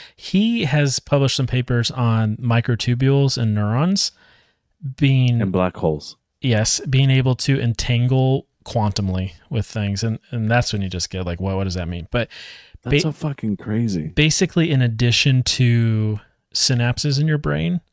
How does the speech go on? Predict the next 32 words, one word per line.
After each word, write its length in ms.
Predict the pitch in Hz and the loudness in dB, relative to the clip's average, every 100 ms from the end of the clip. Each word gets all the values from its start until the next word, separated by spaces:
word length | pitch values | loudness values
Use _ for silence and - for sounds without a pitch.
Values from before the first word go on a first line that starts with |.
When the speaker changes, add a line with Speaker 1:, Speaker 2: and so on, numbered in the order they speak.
| _ - | _ -6
Speaker 1:
um, 400 | 123 110 101 95 - - - - _ | -2 -2 -2 -6 -12 -20 -20 -20 _
there's, 360 | 123 113 - - _ _ _ | -4 -2 -2 -4 _ _ _
you 120 | 139 | 0
have 140 | 117 127 | 2 2
the, 100 | 131 | 0
Speaker 2:
Mm. 80 | 156 | 0
Speaker 1:
your 120 | 127 | 0
neurons 300 | 123 127 123 | 2 2 0
have 140 | 123 | -2
this 140 | 117 - | -4 -4
ability 440 | 110 113 107 104 | -2 -2 -2 -4
to 640 | - - 113 104 104 104 - _ | -6 -6 -4 -4 -6 -10 -14 _
harmonize, 760 | - 127 110 107 104 104 101 | -10 -4 -2 0 -2 -2 -4
resonate 720 | 104 104 95 95 92 95 - - _ _ _ _ _ - | -2 0 0 0 0 -4 -10 -16 _ _ _ _ _ -6
with 140 | 113 | -2
some 360 | - - 120 120 | 0 2 2 0
external 880 | 104 - - - 113 107 101 98 - _ _ _ _ _ _ - | -2 0 -2 -2 0 0 0 -2 -6 _ _ _ _ _ _ -18
force, 560 | - 101 92 - - - - | -8 -6 -4 -6 -8 -10 -8
you 120 | 123 | -4
know? 200 | 92 92 - - - _ | -2 -4 -8 -20 -20 _
And 120 | - 123 | -2 2
so 240 | 131 120 | 4 4
if 240 | 117 117 143 | 2 0 0
you 120 | 131 | 2
get 180 | 135 127 | 2 0
into, 300 | 123 123 117 | 0 -2 -2
like, 160 | 110 | 0
Speaker 2:
That, 140 | 110 131 | 0 0
Speaker 1:
this 160 | - | -2
Speaker 2:
that, 320 | 113 120 127 - | -2 -2 -2 -2
that 260 | 117 123 | -2 0
I'm, 180 | 110 | -2